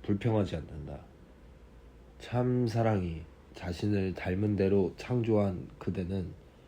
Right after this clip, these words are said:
불평이 있는 한 그대의 참 나를 알 수 없다. 불평하는 것은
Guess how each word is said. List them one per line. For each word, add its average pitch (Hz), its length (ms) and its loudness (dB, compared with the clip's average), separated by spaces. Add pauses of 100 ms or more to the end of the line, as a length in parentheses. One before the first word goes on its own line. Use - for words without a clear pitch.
(560)
불평이 127 520 6
있는 98 300 4
한 117 300 2
그대의 95 420 4
참 127 340 -2
나를 101 520 2 (100)
알 90 160 0
수 - 160 -4
없다. 78 400 -8 (1600)
불평하는 135 600 6
것은 107 480 4